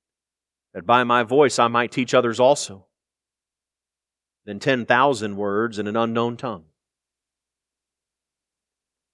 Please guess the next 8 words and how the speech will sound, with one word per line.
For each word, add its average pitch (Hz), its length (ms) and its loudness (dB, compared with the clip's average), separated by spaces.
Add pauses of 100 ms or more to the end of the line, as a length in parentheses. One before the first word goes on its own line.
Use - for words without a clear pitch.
(1600)
Whew. 1077 320 -14 (920)
That's 117 220 -6
a 110 40 -4
lot 123 300 -4
there. 101 260 -18 (1400)
Two 143 140 -4
thousand 127 420 2
times? 135 440 -8